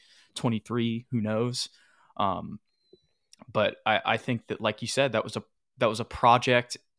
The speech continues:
kinda hidden gem type thing that the Spurs picked up there. Um,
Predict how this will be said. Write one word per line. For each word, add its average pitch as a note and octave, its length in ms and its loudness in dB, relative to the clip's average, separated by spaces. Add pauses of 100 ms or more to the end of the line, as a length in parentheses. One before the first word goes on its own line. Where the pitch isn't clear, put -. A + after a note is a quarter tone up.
(140)
kinda A2 340 -2
hidden A#2+ 380 -4
gem G2+ 400 -2 (440)
type G#2+ 240 0
thing G#2 260 -6
that G2 140 -10
the G#2+ 60 -10
Spurs G2 320 -6
picked - 280 -8
up - 180 -8
there. F#2+ 300 -4 (360)
Um, F#2 380 -4